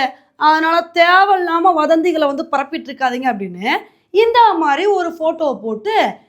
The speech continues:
சிம்பாலிக்கா வந்து சொல்லியிருக்காங்க. அதெல்லாம் சரி, இந்த ஃபோட்டோவை இருபத்தி ஆறாம் தேதி தான் வந்து எடுத்தாங்க. அதுக்கப்புறம் வந்து அவர் எங்க போனாரு?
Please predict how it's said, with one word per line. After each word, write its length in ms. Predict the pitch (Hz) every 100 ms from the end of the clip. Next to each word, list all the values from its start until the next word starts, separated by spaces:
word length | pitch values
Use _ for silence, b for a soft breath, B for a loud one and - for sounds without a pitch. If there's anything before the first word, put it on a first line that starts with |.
| _ -
சிம்பாலிக்கா 680 | 440 440 392 349 330 392 427
வந்து 180 | 381 370
சொல்லியிருக்காங்க. 540 | 330 330 320 294 277 247 233 B B _
அதெல்லாம் 420 | 190 208 330 403
சரி, 320 | 349 349 349 220 185
இந்த 140 | 214 208
ஃபோட்டோவை 320 | 240 285 285 320
இருபத்தி 420 | 285 339 359 359
ஆறாம் 280 | 330 330 311
தேதி 180 | 320
தான் 140 | 320 370
வந்து 200 | 320 294
எடுத்தாங்க. 380 | 294 311 285 247 185 B B B _
அதுக்கப்புறம் 720 | 214 370 494 494 494 494 508 453
வந்து 200 | 415 440
அவர் 140 | 392
எங்க 220 | 311 339
போனாரு? 520 | 403 311 285 254 349